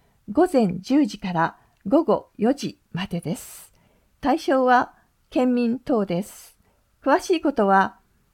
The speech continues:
高知市本町四の一の三十七、高知県社会福祉センター内にあります、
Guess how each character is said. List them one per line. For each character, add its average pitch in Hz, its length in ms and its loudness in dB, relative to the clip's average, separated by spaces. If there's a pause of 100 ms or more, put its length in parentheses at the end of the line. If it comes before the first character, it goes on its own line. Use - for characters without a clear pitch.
(120)
高 294 220 2
知 311 160 -8
市 - 340 -10
本 262 300 0
町 202 520 -4 (280)
四 285 320 2
の 170 180 0 (100)
一 - 280 -6
の 220 260 2
三 269 300 -2
十 185 160 -4
七、 185 420 0 (500)
高 349 200 2
知 - 180 -8
県 196 340 0
社 - 220 -8
会 294 260 2
福 - 180 -8
祉 - 20 -6
セ - 240 -2
ン 254 100 0
タ 226 120 -2
ー 196 80 0
内 165 280 0
に 170 340 -4 (120)
あ 208 100 -4
り 208 140 4
ま 214 180 2
す、 - 380 -10